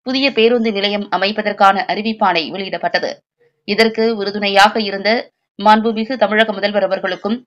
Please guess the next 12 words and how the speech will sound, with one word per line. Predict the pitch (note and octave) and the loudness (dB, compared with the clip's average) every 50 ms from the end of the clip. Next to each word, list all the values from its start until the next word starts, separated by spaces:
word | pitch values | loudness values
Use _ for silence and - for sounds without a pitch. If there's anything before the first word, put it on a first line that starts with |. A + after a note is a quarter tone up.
| _ _ _ _ _ - | _ _ _ _ _ -4
நகராட்சி | G3 G3 G3 A3 A#3 B3 B3 A3+ - A#3 | -2 2 4 8 8 8 8 8 4 -2
நிர்வாகத்துறை | G#3 G3+ G#3 G#3 G#3 G#3+ G#3+ G3+ - G3 G3 F#3+ | -6 -2 2 4 4 4 4 0 -2 -2 -2 -2
அமைச்சர் | F#3 F3+ G3 G3 - F#3+ - E3+ | -2 -4 -4 -2 -2 -2 -2 0
மாண்புமிகு | F#3+ G3+ G3+ G3 G#3 G3+ G#3 G#3 A#3+ A#3 | 0 -2 -2 -2 -4 -6 -4 -6 -6 -6
கே | - G3 G3 G3 | -4 -2 -2 -2
என் | G3+ G3 | -2 -4
நேரு | F#3 F#3 F#3 G3 G3+ F#3+ | -6 -6 -6 -4 -4 -4
அவர்களுக்கும் | F3 F3+ F3 F3 E3 E3+ - A#3 D#3+ B2+ - _ _ _ _ _ _ _ _ - | -4 -4 -6 -6 -8 -2 0 0 0 0 -4 _ _ _ _ _ _ _ _ 4
அறந்தாங்கி | G#3 A#3 B3 B3+ C4 C4+ C4 A#3+ B3 | 4 6 6 4 2 0 0 -2 -2
நகர | A3 A3 A3 G#3+ | -2 0 0 0
பொதுமக்கள் | G#3+ G3+ G3 A3 A3 G#3+ G#3+ G#3+ G3 G3 - | 0 -2 -4 -2 -2 -2 -2 -2 -4 0 2
சார்பில் | G3+ F#3 F#3 F#3 F#3+ A#3 | 2 2 2 0 -4 -10